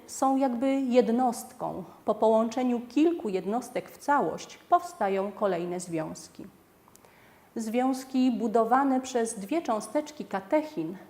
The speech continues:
noszą nazwę procjanidyn. Te procjanidyny można ekstrahować z pestek winogron. Sposób przeprowadzenia tego procesu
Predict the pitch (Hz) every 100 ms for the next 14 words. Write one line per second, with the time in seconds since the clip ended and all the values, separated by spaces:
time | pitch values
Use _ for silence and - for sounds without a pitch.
0 | - 330 339 320 247 196 208 214 214 214
1 | 202 190 185 196 185 180 180 185 190 -
2 | - - _ _ _ _ _ _ - _
3 | 240 240 247 254 254 254 262 247 247 226
4 | 349 233 175 - - - - 254 262 269
5 | 262 262 262 - - 254 247 311 208 185
6 | - - - 180 - 180 185 180 175 170
7 | 175 208 - - _ _ _ - - _
8 | - - 311 - - - - 202 202 196
9 | 196 240 359 190 185 190 190 190 214 254
10 | 254 294 320